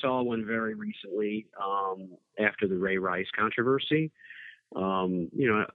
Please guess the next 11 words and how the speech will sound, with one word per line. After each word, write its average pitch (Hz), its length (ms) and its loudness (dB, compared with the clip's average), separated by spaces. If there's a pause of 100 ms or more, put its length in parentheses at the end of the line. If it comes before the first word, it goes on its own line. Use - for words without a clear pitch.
(240)
the, 101 600 4
the 107 80 8
Ray 117 200 10
Rice 110 300 6
controversy 95 680 2
involved 90 460 2
domestic 87 380 0
violence. 78 460 -2 (760)
Um, 87 680 2 (100)
and 95 560 4 (220)
domestic 104 480 6